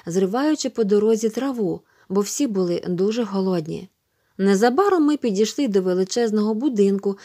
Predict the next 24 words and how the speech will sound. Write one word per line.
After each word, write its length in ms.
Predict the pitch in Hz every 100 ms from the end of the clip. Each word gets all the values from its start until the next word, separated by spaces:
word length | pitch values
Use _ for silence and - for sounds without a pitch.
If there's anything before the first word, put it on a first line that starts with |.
| -
з 120 | 165
високою 640 | 160 170 - 185 196 202 165
брамою 480 | 190 240 220 180
з 60 | 170
чорного 440 | - 180 190 214
дерева. 520 | 226 247 214 160 151 - _ _ _
Ми 220 | 220 403
війшли 380 | 233 175 - 247
на 120 | 202
подвір'я, 640 | 165 170 175 277 220 175 - - -
а 120 | 170
потім 400 | 170 269 294 262 233
у 80 | 294
якесь 360 | 285 247 233
велике 380 | 214 208 220 214
помешкання, 800 | 214 208 226 277 - 190 180 170 - - -
де 120 | 180
з 80 | 180
одного 360 | 170 180 180
боку 440 | 170 208 269 247 226
валялися 640 | 226 233 196 196 196 185
купи 380 | 175 208 214 202
людських 500 | 208 254 - 196 196
кісток, 540 | 294 311 - 190 151